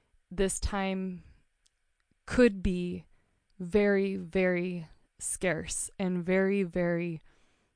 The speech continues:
scary, but it is w-, right now one of the most financially abundant times we've had as a business, as a couple. And it's just a total trip. And I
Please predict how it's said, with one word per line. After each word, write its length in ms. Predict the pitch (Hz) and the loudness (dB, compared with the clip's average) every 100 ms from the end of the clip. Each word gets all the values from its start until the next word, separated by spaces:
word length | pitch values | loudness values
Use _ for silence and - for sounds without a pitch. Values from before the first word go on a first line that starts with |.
| _ | _
scary, 760 | - - - 190 180 92 - 180 _ _ | -10 -8 -2 0 0 -4 -8 -12 _ _
but 240 | 185 190 - | -2 0 2
it 140 | 202 | 4
is 400 | 214 208 196 - - | 4 4 2 -4 -6
w-, 240 | 185 180 - _ _ _ - 196 _ _ _ _ - | -8 -8 -12 _ _ _ -12 -12 _ _ _ _ -14
right 360 | 196 190 208 | -2 4 4
now 360 | 226 208 226 214 | 6 6 8 6
one 220 | 202 202 | 6 4
of 140 | 202 196 | 4 4
the 80 | |
most 280 | 214 208 - | 4 4 2
financially 600 | - 196 190 185 - 208 | -2 0 0 -2 -4 -2
abundant 500 | 185 175 185 190 180 | -2 0 0 0 -2
times 500 | - 185 190 185 180 | -4 -4 -2 -4 -4
we've 200 | 185 185 | -4 -4
had 480 | - 196 - 165 160 - - - _ - | -2 -2 -2 -2 -6 -12 -18 -20 _ 0
as 220 | 190 185 | 2 4
a 60 | 180 | 2
business, 680 | 170 202 220 196 180 - - - | 2 0 0 0 0 -4 -8 -2
as 220 | 185 190 | 0 0
a 80 | 165 | -2
couple. 600 | - 277 - 92 - 180 - - - _ - - | 0 2 4 4 2 -2 -10 -20 -20 _ -20 -4
And 160 | - 208 | 2 4
it's 220 | 202 - | 2 0
just 240 | 254 240 - | -2 0 -2
a 60 | |
total 360 | 240 233 220 214 | -2 2 2 2
trip. 360 | - 247 262 - | 0 -2 -2 -4
And 140 | 190 | -4
I 180 | 196 202 | -2 -4